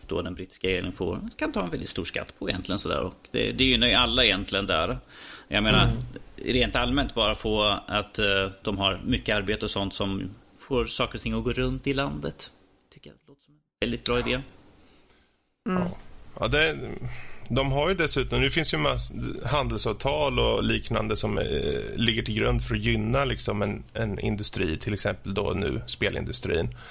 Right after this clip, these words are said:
Speaker 2: Och, eh, nu när det här kommer då rivas upp så, så kommer de ju bli tvungna att ta fram nya avtal, och då utifrån hur situationen ser ut, till exempel med att de behöver ta in anställda från andra länder, så kanske de här avtalen kommer bli helt enkelt tweakade på ett anna-,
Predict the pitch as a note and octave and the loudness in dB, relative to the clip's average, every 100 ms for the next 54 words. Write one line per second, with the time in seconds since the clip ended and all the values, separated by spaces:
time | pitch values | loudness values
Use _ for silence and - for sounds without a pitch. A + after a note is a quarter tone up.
0 | - - - - B2 A2 - - A2+ A2 | -16 -16 -20 -2 0 0 -4 -2 2 4
1 | G#2+ - - A#2 C3 C3+ B2 A#2 - A2+ | 2 0 0 2 4 4 4 2 0 -2
2 | G#2 G#2+ G#2+ G#2+ G#2+ - D#3+ - - B2 | 0 2 2 0 2 2 0 0 -4 -2
3 | B2 A#2+ - C3+ C#3+ C3 A#2 G#2+ A#2 - | -4 -4 -2 0 2 2 2 0 -2 0
4 | A2 G#2 - A#2+ A#2+ - - - - - | 0 -2 -2 0 2 0 -2 -2 -2 0
5 | G#2 A2+ B2 D#3 C3+ - - G#2+ A2 G#2 | 0 2 4 4 2 0 -2 -2 -2 0
6 | C3+ D#3+ D3+ - C3+ C3 A#2+ - A2+ A2+ | 2 2 0 -2 0 0 -2 0 2 2
7 | A2+ A2 - A#2 A2 A#2 A2 G#2+ A2 D3 | 0 2 0 0 -2 0 0 2 2 2
8 | F3 - - - - - - D#3 C#3+ C3 | 0 -2 -8 -10 -14 -16 -6 2 4 4
9 | A2+ - A2 A2 A2 G#2+ G#2 A2+ G#2+ G#2 | 2 0 0 4 4 4 0 0 0 0
10 | - A2 G#2+ G#2+ G2+ - G2+ G2+ G#2 G2+ | 0 -2 0 0 0 0 0 0 0 2
11 | G2+ G2+ G2+ G2 G2 G#2 A2 - A2 - | 0 2 0 0 0 0 -2 0 0 2
12 | G#2+ G#2 - - - - - - - A2+ | 2 0 -2 -16 -16 -16 -16 -8 0 2
13 | A#2 D#3+ E3+ A#2 - A#2 A2 A2+ A2 G#2 | 4 4 4 0 0 0 0 0 0 0
14 | G#2+ G#2 A2 G#2 G#2 G2+ - A2 G#2 G#2 | 2 2 2 0 0 0 -2 -4 0 -2
15 | G2 G#2 G#2+ G#2 | -2 0 0 -2